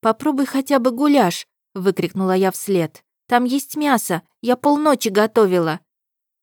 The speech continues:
«Я не просил об этом», холодно отозвался этот пёс. «Знаю», упрямо поджала губы. «Но составь мне компанию, пожалуйста. Я люблю тишину, но не настолько.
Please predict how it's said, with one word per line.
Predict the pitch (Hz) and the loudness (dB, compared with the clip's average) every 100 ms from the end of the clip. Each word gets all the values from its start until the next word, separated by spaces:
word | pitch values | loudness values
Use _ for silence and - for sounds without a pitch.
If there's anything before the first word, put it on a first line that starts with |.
| _ _ - | _ _ -8
«Я | 151 151 143 | -4 -2 -2
не | 139 | -4
просил | 139 165 170 - 143 | -2 -2 -2 -4 -2
об | 131 143 | -2 -2
этом», | 131 135 127 151 _ _ _ _ - | -4 -4 -8 -10 _ _ _ _ -10
холодно | 190 170 160 170 165 | -4 -2 -2 -2 -4
отозвался | 180 175 165 151 - 175 | -4 -2 0 -2 -2 -6
этот | 160 170 - - | -4 -6 -6 -6
пёс. | 151 127 - - _ _ _ _ _ _ _ | -6 -6 -10 -20 _ _ _ _ _ _ _
«Знаю», | - 185 233 269 233 165 170 _ _ | -8 -4 0 2 2 0 -4 _ _
упрямо | 196 - 175 175 | -8 -4 -2 -2
поджала | 175 180 185 170 185 | -2 -2 0 0 0
губы. | 185 170 165 165 _ _ _ _ _ | 0 -2 -2 -8 _ _ _ _ _
«Но | 214 | -4
составь | 220 233 - 330 | -2 -2 -2 -4
мне | 262 226 220 | -2 -2 0
компанию, | 254 247 247 220 180 175 | -2 -2 -2 -2 -2 -4
пожалуйста. | - 226 247 220 175 - 170 185 _ _ _ _ _ | -2 -2 0 -2 -4 -8 -10 -10 _ _ _ _ _
Я | 208 220 | 0 2
люблю | 240 214 247 294 | 2 0 -2 -2
тишину, | 240 - 233 220 | -4 -2 -2 0
но | 196 214 | 0 0
не | 247 | -2
настолько. | 254 277 - 277 208 - 175 | -2 -4 -2 0 0 0 -6